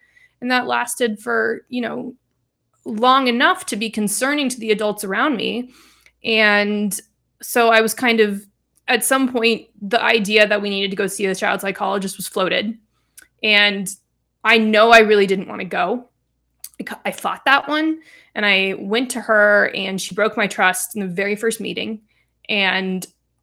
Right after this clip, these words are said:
I refused to talk to her from that point on. She,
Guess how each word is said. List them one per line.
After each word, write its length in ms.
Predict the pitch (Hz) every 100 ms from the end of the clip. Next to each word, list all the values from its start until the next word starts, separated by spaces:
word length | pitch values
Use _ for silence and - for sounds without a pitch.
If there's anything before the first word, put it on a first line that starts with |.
| -
I 200 | 196 196
refused 460 | 185 175 208 202 -
to 60 |
talk 240 | - - -
to 100 | -
her 220 | 233 220
from 140 | 220
that 260 | 196 202 202
point 240 | - 208
on. 260 | 170 202 208
She, 420 | - 202 185 185